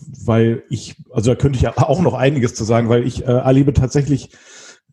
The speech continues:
äh, ganz so gut wie selten, ähm, dass Pa-, Paare mir sagen, „D-, Torben, das ist mir wirklich egal, was unsere Hochzeit kostet. Äh, unser Budget ist nicht limitiert. Äh, wir können aus dem Vollen schöpfen, schöpfen.“ Das, äh, erlebe ich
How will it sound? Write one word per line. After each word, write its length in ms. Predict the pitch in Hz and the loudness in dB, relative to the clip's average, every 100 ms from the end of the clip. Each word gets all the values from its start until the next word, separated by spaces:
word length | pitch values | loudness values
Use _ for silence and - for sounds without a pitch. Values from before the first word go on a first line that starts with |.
| _ | _
äh, 260 | 113 110 110 | -4 -2 -2
ganz 280 | 139 156 - | -2 -2 -4
so 220 | - 117 | -2 2
gut 180 | 143 180 | 2 0
wie 40 | |
selten, 760 | 131 127 160 185 160 156 156 - | 2 4 4 2 -2 -4 -6 -8
ähm, 420 | 127 127 127 123 120 | -8 -6 -6 -10 -6
dass 200 | 123 - | -8 -4
Pa-, 240 | 107 113 | -2 0
Paare 500 | - 127 135 131 123 | 2 2 4 4 2
mir 160 | 123 135 | 2 2
sagen, 380 | 123 120 117 117 | 4 2 2 -4
„D-, 200 | 135 - | -8 -8
Torben, 240 | - 123 110 | -2 -2 -2
das 140 | 107 | -4
ist 100 | - | -4
mir 160 | 120 110 | -4 -2
wirklich 260 | 123 123 | -2 -4
egal, 280 | 117 127 135 | 0 2 2
was 120 | 120 | 0
unsere 240 | 123 110 107 | 0 0 2
Hochzeit 380 | 110 - 113 | 0 0 -2
kostet. 640 | - 113 - 139 - - - - | 0 -2 0 -2 -4 -18 -16 -4
Äh, 60 | |
unser 300 | 120 123 123 | 0 2 2
Budget 340 | 120 110 127 123 | 0 0 0 0
ist 260 | 107 - | -2 -4
nicht 180 | 135 - | -4 -2
limitiert. 680 | 131 131 - 139 143 135 - | -2 -2 -2 2 2 0 -4
Äh, 320 | 117 120 107 | 0 2 2
wir 280 | 113 120 156 - - - | 0 0 0 -6 -20 -2
können 280 | 131 117 | 0 0
aus 240 | 113 117 - | 0 -4 0
dem 140 | 120 | -2
Vollen 260 | - 131 123 | 0 0 0
schöpfen, 440 | - 98 - 104 - | -2 -4 -8 -14 -10
schöpfen.“ 400 | - 113 - 123 | -4 -4 -2 0
Das, 180 | 113 - | 0 -2
äh, 120 | 110 | -6
erlebe 380 | - 120 123 120 | -4 0 2 2
ich 160 | 107 | -2